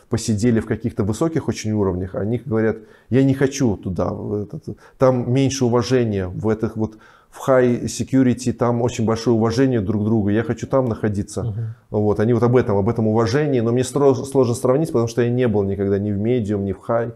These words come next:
Speaker 1: О чём он говорит, я не знаю, потому что нормально вроде бы там и общение в этом в лоу происходит.
Speaker 2: Но
Speaker 1: Да,
Speaker 2: после
Speaker 1: он
Speaker 2: медиума идёт хай.
Speaker 1: Да.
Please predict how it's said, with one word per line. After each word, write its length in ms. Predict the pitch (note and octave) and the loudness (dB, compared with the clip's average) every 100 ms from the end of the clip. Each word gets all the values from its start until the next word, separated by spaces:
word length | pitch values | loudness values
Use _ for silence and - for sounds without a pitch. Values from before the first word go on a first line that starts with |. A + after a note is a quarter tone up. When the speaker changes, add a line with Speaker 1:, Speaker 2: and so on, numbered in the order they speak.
| - - - | -14 -16 -4
Speaker 1:
О 120 | G#2+ | -2
чём 220 | - B2+ | 0 0
он 120 | A2 | 0
говорит, 420 | G2 A2 A2+ C3+ B2 | 2 2 2 0 -2
я 60 | |
не 120 | G#2 G#2+ | -4 -2
знаю, 340 | G2+ G#2 F2+ | 0 0 0
потому 260 | - G2 G#2+ | -4 -4 -4
что 140 | - | -4
нормально 480 | G#2+ A#2 C3 C#3+ G#2+ | -2 2 2 2 2
вроде 280 | G2 G2 F2+ | 2 0 0
бы 100 | F2+ | -4
там 220 | F#2+ F#2 | -4 -2
и 40 | |
общение 500 | F#2+ F#2+ C#3 C#3+ A2+ F#2+ | -4 -4 -4 -2 -2 -2
в 60 | |
этом 200 | G2 F#2+ | -4 -4
в 60 | F#2+ | -2
лоу 240 | G#2 G2+ | 0 0
происходит. 580 | - G2 F#2 - E2+ E2 _ _ _ _ _ - - | -2 -6 -6 -4 -6 -6 _ _ _ _ _ -14 -2
Speaker 2:
Но 100 | B2 | 2
Speaker 1:
Да, 60 | |
Speaker 2:
после 260 | A2+ C#3+ F3 | 4 6 6
Speaker 1:
он 80 | F3 | 6
Speaker 2:
медиума 420 | D#3+ D3 D3 C#3+ | 6 6 4 4
идёт 240 | C3+ C#3 C3+ | 4 2 0
хай. 340 | - D3+ F3+ - _ G#2+ | -2 0 -2 -10 _ -8
Speaker 1:
Да. 280 | F#2+ F2+ | -6 -6